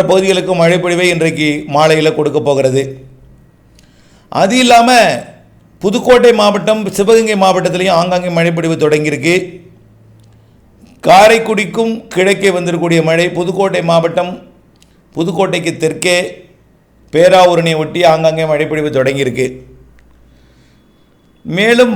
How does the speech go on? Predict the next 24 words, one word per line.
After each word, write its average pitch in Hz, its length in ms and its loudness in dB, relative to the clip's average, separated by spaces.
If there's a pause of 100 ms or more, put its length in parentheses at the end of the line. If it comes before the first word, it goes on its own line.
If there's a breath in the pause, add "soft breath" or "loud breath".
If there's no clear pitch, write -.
(140)
வடகடலோரத்திலையும், 226 1080 0 (360)
அதாவது 202 240 2 (100)
வட 202 100 2 (140)
உள்பகுதிகளில், 190 640 0 (1000)
திருவண்ணாமலை 214 560 2 (100)
மாவட்டம், 190 400 0
வேலூர் 196 340 2
மாவட்டத்திலையும் 170 540 0
ஆங்காங்கே 160 340 0
மழைப்பொழிவு 151 480 -4
தொடங்கியிருக்கு. 143 420 -4 (120)
செஞ்சிக்கு 151 440 -6
வடக்கே, 139 320 -4 (600 soft breath)
சேத்துப்பட்டு, 160 500 -2 (100)
செஞ்சி 147 300 -6
இடைப்பட்ட 135 380 -6
பகுதியிலெல்லாம் 127 440 -4 (800 soft breath)
இந்த 208 280 -4
மழைப்பொழிவும் 220 520 2
வங்கக்கடலோரம் 185 600 2
வந்து 170 200 -4
மழைப்பொழிவை 156 440 0
கொடுக்கும். 135 360 -4
இன்றைக்கு 135 320 -6